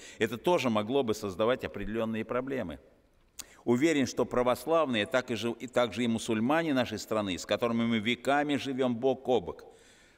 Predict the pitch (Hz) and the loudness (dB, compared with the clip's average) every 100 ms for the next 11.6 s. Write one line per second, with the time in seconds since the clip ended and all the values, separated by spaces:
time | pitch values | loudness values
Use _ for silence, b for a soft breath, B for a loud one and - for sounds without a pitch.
0 | b - 127 123 - 160 139 131 117 120 | b -4 -2 -2 -2 -2 0 -2 0 2
1 | 131 139 131 127 135 - 139 113 - 131 | 4 4 4 4 2 0 0 0 0 2
2 | 151 185 151 147 113 87 78 - 104 131 | 4 2 -2 0 0 0 -6 -2 0 2
3 | 123 117 113 107 - 110 95 147 156 120 | 2 2 0 -2 0 0 2 0 2 0
4 | 107 113 - 101 113 135 127 117 - 107 | -2 -6 0 0 2 0 0 -2 -2 -4
5 | 104 120 117 104 104 - 110 107 95 71 | -2 -4 -4 -12 -12 -6 -2 -2 -2 -4
6 | 60 - _ B B B B - 120 151 | -10 -16 _ B B B B -2 0 2
7 | 156 123 151 156 165 151 98 135 143 165 | 2 2 2 2 0 0 0 0 0 -2
8 | 123 131 120 156 123 113 123 - 139 - | 0 0 2 2 2 0 -2 -2 -4 -2
9 | 92 87 101 113 131 131 147 147 135 117 | -2 0 0 2 0 2 0 2 2 2
10 | 113 117 139 131 107 110 104 117 120 196 | 2 2 4 4 2 0 0 0 0 -2
11 | 185 139 113 85 - | 0 2 2 0 -4